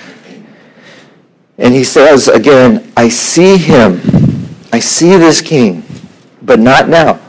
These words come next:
Behold, uh, I behold him, but he's not near. A star shall rise from Jacob. A scepter shall rise from Israel."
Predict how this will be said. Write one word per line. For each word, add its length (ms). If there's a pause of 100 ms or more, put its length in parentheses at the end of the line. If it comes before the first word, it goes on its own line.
Behold, 600 (680)
uh, 220 (1160)
I 100
behold 520
him, 340 (600)
but 160
he's 320 (360)
not 300
near. 540 (600)
A 80
star 760
shall 500
rise 640
from 180
Jacob. 460
A 60
scepter 520
shall 420 (280)
rise 360
from 160
Israel." 460